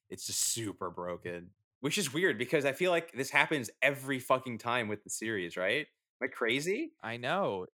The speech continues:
Speaker 2: at least since, since I think the last one that there was goodwill about was World War One.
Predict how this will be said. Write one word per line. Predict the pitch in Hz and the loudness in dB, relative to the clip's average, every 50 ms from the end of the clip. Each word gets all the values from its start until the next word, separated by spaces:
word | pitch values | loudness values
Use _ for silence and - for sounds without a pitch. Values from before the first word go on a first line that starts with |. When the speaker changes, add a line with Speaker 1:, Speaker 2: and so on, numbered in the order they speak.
| - | -6
Speaker 2:
at | 85 123 131 | -6 -4 0
least | 139 160 185 202 - | 0 2 2 2 2
since, | - 196 190 190 - - - | 0 0 0 -2 -4 -6 -6
since | - - 160 165 180 175 - - - | -4 -2 -2 -2 -2 -2 -6 -4 -2
I | 135 143 | -2 -2
think | 143 - 175 156 | -2 -2 -6 -2
the | - 151 | 0 0
last | 131 127 120 120 139 156 - - _ _ - | 2 2 4 4 4 2 0 -6 _ _ -12
one | 135 131 151 151 147 | -6 -2 -2 -2 -2
that | 143 127 - | -2 -2 0
there | 147 143 | 0 2
was | 139 127 110 | 2 0 0
goodwill | - 123 120 117 113 117 113 117 117 | 0 0 0 2 2 2 2 4 2
about | 104 107 104 104 98 | 2 4 2 2 2
was | 92 101 95 - | 0 -4 -6 -6
World | 101 107 110 113 107 | -4 -2 -2 -2 -2
War | 107 104 101 | -2 -4 -2
One. | 95 90 90 92 80 78 | -4 -6 -8 -10 -12 -14